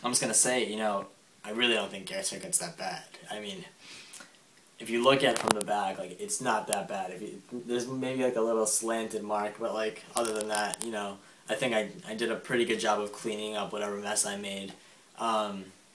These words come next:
I think you'll only really notice the bad haircut if you happen to closely examine it and or know, um, about it, like us three in the room right now. And so, you know, I really,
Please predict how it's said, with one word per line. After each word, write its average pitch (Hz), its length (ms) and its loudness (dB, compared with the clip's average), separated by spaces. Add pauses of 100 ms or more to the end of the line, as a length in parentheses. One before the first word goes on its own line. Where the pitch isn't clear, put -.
(300)
I 117 80 -2
think 123 260 0
you'll 123 220 4
only 131 220 6
really 117 280 2
notice 113 800 2
the 123 100 -10
bad 127 220 0
haircut 131 460 -2
if 113 200 -6
you 107 180 -4
happen 98 480 -2
to 95 420 -4 (240)
closely 120 560 4
examine 104 480 -2
it 113 340 -4
and 107 240 -6
or 95 220 -8
know, 107 640 2 (120)
um, 92 500 -8 (480)
about 92 360 -4
it, 92 240 -10
like 90 280 -10
us - 240 0
three 90 320 -6
in 98 100 -10
the 90 60 -14
room 95 220 -12
right 92 160 -10
now. - 280 -10 (720)
And 147 260 4
so, 139 340 8
you 139 120 2
know, 117 220 4
I 131 100 6
really, 147 480 8